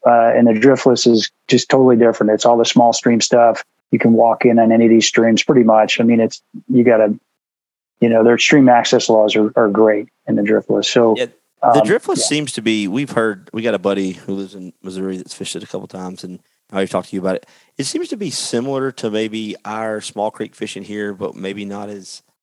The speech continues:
Speaker 2: I don't know, it's not as in the mountains, I don't think, is it? It's more
Speaker 1: Yeah, well, it's, it's hilly. I mean, they're, they're,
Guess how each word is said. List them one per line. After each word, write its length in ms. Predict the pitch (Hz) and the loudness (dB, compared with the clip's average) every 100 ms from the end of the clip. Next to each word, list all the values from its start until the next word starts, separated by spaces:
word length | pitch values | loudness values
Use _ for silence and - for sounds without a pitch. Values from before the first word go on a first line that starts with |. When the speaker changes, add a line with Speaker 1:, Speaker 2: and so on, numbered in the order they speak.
| _ _ _ | _ _ _
Speaker 2:
I 60 | 110 | -14
don't 80 | |
know, 160 | 107 104 | -12 -12
it's 180 | - - | -14 -8
not 180 | 127 - | -8 -8
as 180 | 104 98 | -10 -8
in 140 | 104 | -8
the 60 | 98 | -8
mountains, 540 | 92 95 - 113 110 - | -8 -10 -10 -12 -12 -8
I 120 | 110 | -8
don't 220 | 107 - | -8 -12
think, 220 | 107 117 | -12 -10
is 160 | 107 110 | -12 -8
it? 180 | 120 - | -10 -10
It's 160 | - - | -16 -14
more 100 | 113 | 0
Speaker 1:
Yeah, 220 | 131 123 131 | 2 4 4
well, 200 | 175 180 | 4 4
it's, 160 | 143 | 2
it's 140 | - - | -4 0
hilly. 500 | 160 147 127 113 120 | 0 2 2 2 2
I 60 | |
mean, 140 | 131 131 | 4 6
they're, 160 | 127 | 4
they're, 280 | 135 139 131 | 4 4 4